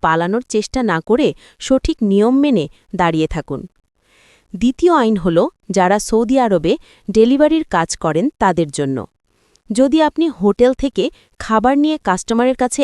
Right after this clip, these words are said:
এক ঘন্টার মধ্যে পৌঁছে দিতে না পারেন, তবে আপনাকে সর্বোচ্চ পাঁচশো রিয়াল পর্যন্ত জরিমানা করা হবে। অর্থাৎ খাবার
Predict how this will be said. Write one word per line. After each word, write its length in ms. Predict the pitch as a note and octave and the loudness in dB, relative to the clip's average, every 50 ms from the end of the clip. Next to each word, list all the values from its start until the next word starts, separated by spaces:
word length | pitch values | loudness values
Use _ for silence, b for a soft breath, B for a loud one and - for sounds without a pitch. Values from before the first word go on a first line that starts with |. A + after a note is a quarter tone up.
| - | -2
এক 160 | - F3 E3+ E3 - | -2 -4 -6 -6 -4
ঘন্টার 360 | - A#3 A#3+ B3 - C4+ C4 | -2 -2 -2 0 0 0 0
মধ্যে 260 | B3+ B3+ A3+ - C#4+ - _ | 0 0 -2 -4 -6 -6 _
পৌঁছে 300 | - G3 G3 G3 - A#3+ | -2 -2 -2 0 -2 -4
দিতে 220 | G3+ A#3 - - C#4 A#3+ | -4 -4 -4 -2 -2 -2
না 160 | F#3+ F3 D#3+ E3+ E3+ - | 0 0 0 0 0 0
পারেন, 280 | B3 G#3 E3+ D#3 E3 G#3+ D#4+ b b b b b b b b | 0 0 2 0 -2 -2 -4 b b b b b b b b
তবে 200 | - A3+ A#3 B3+ C4+ | 0 2 4 4 4
আপনাকে 400 | A#3 G#3 - - A3+ B3 - D4 - - | 4 2 0 -2 -6 -6 -6 -6 -6 -6
সর্বোচ্চ 540 | - - A#3 A3+ B3 A3+ C#4+ D4+ - - - D#3 B2+ b b b b b b | -2 0 0 0 2 0 -2 -4 -4 -6 -6 -6 -6 b b b b b b
পাঁচশো 500 | - A#3 A#3+ B3+ - - - - - D4 D#4 | 0 2 2 0 -2 -4 -6 -2 0 0 2
রিয়াল 260 | D4 B3+ A3 F#3 D#3+ D#3+ | 2 2 2 2 2 2
পর্যন্ত 420 | - F3 E3 D3+ - E3+ E3+ E3 B3+ C#4+ A#3+ | 0 -2 -2 -2 -4 -4 -2 -2 -4 -2 0
জরিমানা 400 | G#3+ F#3+ F3+ F3 E3 D#3 D3+ D3+ | 0 0 0 0 -2 -2 -4 -4
করা 220 | - D3 C3+ C3 C3+ | -4 -4 -4 -4 -4
হবে। 240 | C#3+ C3+ - - - - _ _ _ b b b b b b _ | -6 -8 -10 -10 -14 -14 _ _ _ b b b b b b _
অর্থাৎ 360 | - E3+ E3+ - - A#3 - _ | -2 -2 -2 -2 -6 -8 -10 _
খাবার 400 | - - - F#3+ F#3+ A#3 A3 F#3+ | -8 -4 -2 0 2 2 2 2